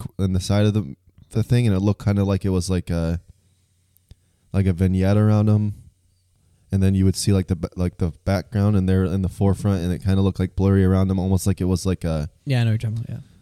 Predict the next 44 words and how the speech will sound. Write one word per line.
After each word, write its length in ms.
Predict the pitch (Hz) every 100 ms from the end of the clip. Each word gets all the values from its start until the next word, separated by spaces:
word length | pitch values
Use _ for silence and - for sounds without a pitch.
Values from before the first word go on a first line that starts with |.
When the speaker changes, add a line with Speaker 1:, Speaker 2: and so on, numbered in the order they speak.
| _ -
Speaker 1:
like, 120 | 98
a 60 |
mirror, 600 | 95 104 107 113 113 113 -
like, 160 | 92 90
you 100 | 95
were 60 |
looking 260 | 98 95 95
at 100 | 87
a 40 | 87
mirror 420 | 92 95 98 98 104
of 180 | 78 92
these 160 | 101 98
people. 500 | 101 98 107 104 - _ _ _ _ -
Um, 400 | 87 82 87 80 - _ _ _ _ _ -
like 180 | 92
you 60 | 87
said, 160 | - 78
the 80 |
title 280 | 80 101 95
card 300 | - 90 90
was 380 | 87 85 85 - _
absolutely 440 | 92 87 - 90 87
incredible. 580 | 85 87 85 87 87 - _ _ _
Um, 280 | 85 85 90
some 200 | - 123
of 60 | 107
the 60 |
editing 220 | 95 107 110
was, 160 | 101 - - -
was 160 | 101 -
pretty 200 | 107 104
cool 320 | - 107 107
with 300 | 98 - - - _ _ -
how 120 | 101
they 100 | 98
made 220 | 98 95
her 160 | 92 98
s-, 320 | - - - _ _ _ _ -
seem 340 | - 104 98
like 160 | 92 87
she 180 | -
was, 200 | 95 92
like, 500 | 90 90 82 - - - _ _ _ _ _ _ _ _ -
twitching 580 | - 107 - 104 104